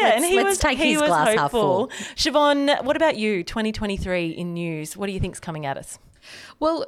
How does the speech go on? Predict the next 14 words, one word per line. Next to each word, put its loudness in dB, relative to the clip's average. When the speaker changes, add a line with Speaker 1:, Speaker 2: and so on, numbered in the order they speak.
Speaker 3:
so 0
we're -2
set -6
to -4
get -2
a -4
visit -2
from -2
President -4
Joe -6
Biden, -6
Speaker 2:
Mm. -8
Speaker 3:
but 2
also, 2